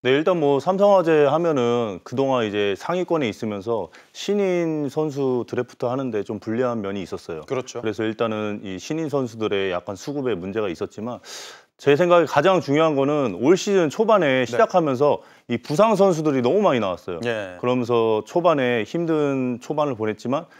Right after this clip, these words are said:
Speaker 1: 이 박철호 선수가 그나마 이제 팀을 하드캐리하면서
Speaker 2: 음.
Speaker 1: 끌고 나갔는데, 그 또 이유 중에 또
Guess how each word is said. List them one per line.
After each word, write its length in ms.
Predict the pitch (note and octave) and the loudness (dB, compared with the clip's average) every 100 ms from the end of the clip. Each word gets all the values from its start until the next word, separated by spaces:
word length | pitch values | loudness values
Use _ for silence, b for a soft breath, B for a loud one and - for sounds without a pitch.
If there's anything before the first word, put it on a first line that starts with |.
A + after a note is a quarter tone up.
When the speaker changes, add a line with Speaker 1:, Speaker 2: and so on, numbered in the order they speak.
| b b | b b
Speaker 1:
이 80 | - | -6
박철호 420 | A#2+ - - G#3+ | -2 2 6 6
선수가 760 | F3+ F3 C#3 A#2+ G#2+ G#2+ F#2+ - - | 6 4 2 2 2 2 -2 -6 -6
그나마 440 | A#2+ B2 A#2+ A2 | -2 0 2 0
이제 380 | G2 G2+ G2 F2+ _ _ _ | 0 -2 -2 -4 _ _ _
팀을 260 | - E3 C#3+ | -6 -4 -2
하드캐리하면서 1120 | B2 D#3+ E3 - C#3+ C3+ C#3 B2+ A2 G#2 G#2 | 0 0 -2 -4 0 2 2 0 -2 -2 -2
Speaker 2:
음. 120 | G2 | -4
Speaker 1:
끌고 200 | G2+ F3 | -4 -2
나갔는데, 680 | B2 F#2 G#2+ G2+ G2+ C3 G#2+ B B B B B | 0 0 -2 -4 -4 -4 -6 B B B B B
그 280 | - F3 F#3 | 4 6 8
또 120 | G3 | 6
이유 200 | D#3+ D#3 | 6 4
중에 440 | F3 F3 E3+ E3 D3+ | 2 2 4 4 4
또 260 | F3+ E3+ | 4 2